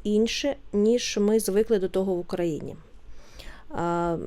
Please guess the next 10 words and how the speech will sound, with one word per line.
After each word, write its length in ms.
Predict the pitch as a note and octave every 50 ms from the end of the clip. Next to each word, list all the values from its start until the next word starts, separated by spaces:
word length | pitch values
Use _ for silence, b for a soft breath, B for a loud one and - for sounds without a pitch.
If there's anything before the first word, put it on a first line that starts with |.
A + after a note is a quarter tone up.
| - - - -
до 220 | F#3+ F#3 G#3+ A#3+
війни 720 | A3+ C4 C4 B3+ C4 C4 C4+ D4 D#4 E4 E4+ D#4+ - C3 -
все 240 | - - - A3+ B3
життя 500 | A3 A#3+ A3+ - - - A#3 B3 C4+ C#4
я 580 | C4 G#3 G3 G#3+ A3 A#3 A#3 A3+ - - -
жила 320 | F#3+ - F#3 F#3+ G#3 A3+ A#3+
і 100 | B3 -
працювала 560 | F#3+ F#3+ F#3 - G3+ F#3 G3 G3 G3+ G3 F#3+
в 100 | F#3+ -
Києві. 600 | - - - F3+ F3 F3+ F3+ F#3+ G3+ A#3+ C#4